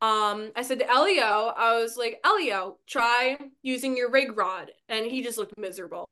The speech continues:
He was, he, he looked like he was just, you know, having the worst day of his life, just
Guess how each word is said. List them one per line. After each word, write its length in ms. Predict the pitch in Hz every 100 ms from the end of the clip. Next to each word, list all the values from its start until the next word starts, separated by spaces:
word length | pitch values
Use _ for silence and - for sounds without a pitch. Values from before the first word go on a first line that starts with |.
| 220
He 160 | 247
was, 320 | 240 226 208 - -
he, 340 | 262 262 247
he 160 | 262 269
looked 160 | 269 269
like 80 |
he 100 | 262
was 140 | 247 226
just, 200 | 220 -
you 100 | 262
know, 340 | 202 185 - _ _ _ _ _
having 240 | 247 262
the 100 | 254
worst 380 | 220 240 285 285
day 220 | 254 247
of 80 | 247
his 140 | 226 208
life, 480 | 214 214 214 220 - -
just 200 | 196